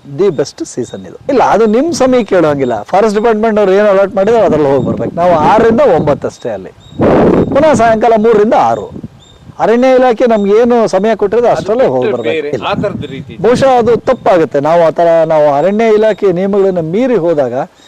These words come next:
Speaker 1: ನಾಳೆ ಅನಾಹುತಗಳಾದ್ರೂ ಆಗ್ಬೋದು. ಅದಕ್ಕೆ ನಾನು ಎಲ್ಲರಲ್ಲೂ ಒಂದು ಮನವಿ ಮಾಡ್ಕೊಳ್ಳೋದು ಏನು ಅಂತಂದ್ರೆ, ದಯವಿಟ್ಟು ಅರಣ್ಯ ಇಲಾಖೆ ಮಾಡಿರುವಂಥ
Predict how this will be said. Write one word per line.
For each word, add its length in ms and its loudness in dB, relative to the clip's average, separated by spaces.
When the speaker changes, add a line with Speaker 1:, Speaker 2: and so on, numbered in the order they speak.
Speaker 1:
ನಾಳೆ 180 2
ಅನಾಹುತಗಳಾದ್ರೂ 800 0
ಆಗ್ಬೋದು. 360 -4
ಅದಕ್ಕೆ 500 -2
ನಾನು 220 -2
ಎಲ್ಲರಲ್ಲೂ 600 2
ಒಂದು 140 2
ಮನವಿ 320 0
ಮಾಡ್ಕೊಳ್ಳೋದು 460 0
ಏನು 160 0
ಅಂತಂದ್ರೆ, 500 -6
ದಯವಿಟ್ಟು 420 2
ಅರಣ್ಯ 500 2
ಇಲಾಖೆ 320 2
ಮಾಡಿರುವಂಥ 560 0